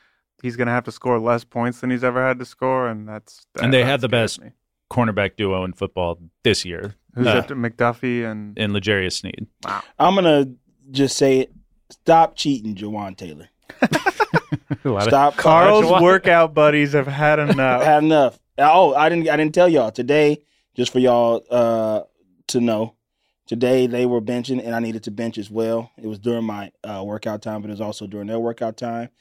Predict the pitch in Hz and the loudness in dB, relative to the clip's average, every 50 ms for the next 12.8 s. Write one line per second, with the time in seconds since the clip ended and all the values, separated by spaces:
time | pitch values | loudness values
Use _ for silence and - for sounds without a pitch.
0 | _ _ _ _ _ - - 110 107 107 101 - 117 104 101 101 98 113 117 - | _ _ _ _ _ -8 -6 -4 -4 -4 -4 -4 -6 -6 -8 -8 -8 -8 -8 -6
1 | - 135 120 113 110 127 - - 98 - 120 123 117 - - 127 117 113 110 101 | -4 -4 -4 -4 -4 -8 -12 -14 -16 -14 -12 -10 -10 -6 -4 -2 -2 -2 -4 -6
2 | - 107 113 143 151 143 147 - - _ _ _ _ _ _ _ - 110 123 123 | -6 -4 0 2 2 2 0 -2 -10 _ _ _ _ _ _ _ -4 -2 0 2
3 | 123 120 117 117 113 110 107 - _ _ _ _ 127 127 123 135 127 120 117 110 | 2 2 2 0 -2 -4 -6 -10 _ _ _ _ -8 -2 0 2 2 2 0 -4
4 | - _ _ _ _ _ - 123 143 143 143 135 123 123 123 120 117 117 110 _ | -8 _ _ _ _ _ -6 -2 0 2 2 2 0 -2 -4 -4 -4 -6 -8 _
5 | - 120 104 101 107 - - - 117 - - 107 107 104 135 127 110 85 - - | -6 -6 -6 -6 -8 -10 -10 -10 -10 -10 -10 -14 -10 -8 -8 -8 -8 -8 -8 -2
6 | 131 170 196 202 202 190 160 143 139 131 123 117 - - 139 139 123 113 110 101 | 2 4 4 4 4 2 0 0 0 0 0 -2 0 2 2 2 2 0 -4 -4
7 | 117 117 110 110 104 - 95 95 - - 110 104 92 107 107 101 92 92 92 87 | -4 -4 -4 -4 -8 -14 -18 -16 -12 -10 -10 -8 -8 -8 -8 -8 -8 -10 -10 -12
8 | 87 85 80 - - 98 98 90 - 127 123 123 135 143 147 _ _ _ - 104 | -12 -14 -16 -16 -16 -14 -14 -10 -4 -2 -2 0 -2 -2 -4 _ _ _ -8 -6
9 | 104 101 95 92 - - 117 117 113 104 98 92 92 92 - _ _ _ _ - | -4 -4 -4 -6 -6 -2 0 0 0 0 -2 -6 -8 -10 -14 _ _ _ _ -2
10 | 123 123 117 - 120 123 123 117 117 117 117 110 107 113 135 143 135 131 123 131 | 0 0 0 0 0 0 0 0 0 -2 -4 -4 -2 0 0 0 0 0 0 -2
11 | 127 120 - 127 120 113 - - 113 - 113 104 95 - 101 98 98 92 95 87 | -2 -2 0 -2 -2 -2 -4 -8 -10 -8 -8 -10 -10 -10 -14 -14 -16 -16 -18 -20
12 | 90 90 - 101 95 95 104 95 - - 104 95 90 90 90 87 | -20 -18 -14 -14 -12 -10 -12 -12 -12 -12 -14 -14 -14 -14 -16 -18